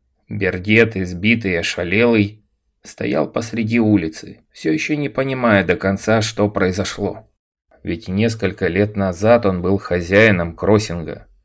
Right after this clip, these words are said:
и законом здесь был его револьвер, а теперь он стоял избитый, обезоруженный, растерянный. Ему подвели коня. «Садись в седло и убирайся отсюда,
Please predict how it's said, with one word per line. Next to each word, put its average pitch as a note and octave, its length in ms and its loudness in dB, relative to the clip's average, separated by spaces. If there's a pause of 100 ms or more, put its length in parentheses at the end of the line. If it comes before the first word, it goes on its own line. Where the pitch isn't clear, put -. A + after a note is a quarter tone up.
(520)
и G2 80 -2
законом A2 540 2
здесь F#2+ 260 2
был F2 200 -4
его E2 280 -2
револьвер, G2 600 -2 (360)
а B2 100 -8
теперь - 300 -6
он C3 80 -4
стоял A2+ 560 2
избитый, G#2 720 -4 (140)
обезоруженный, F#2+ 1040 0 (100)
растерянный. F#2+ 920 -6 (720)
Ему G#2 380 0
подвели G#2 480 2
коня. F#2+ 480 -6 (540)
«Садись F#2+ 520 -4
в - 80 -16
седло F#2 640 2 (420)
и - 120 -6
убирайся F#2+ 600 4
отсюда, D#2+ 580 -12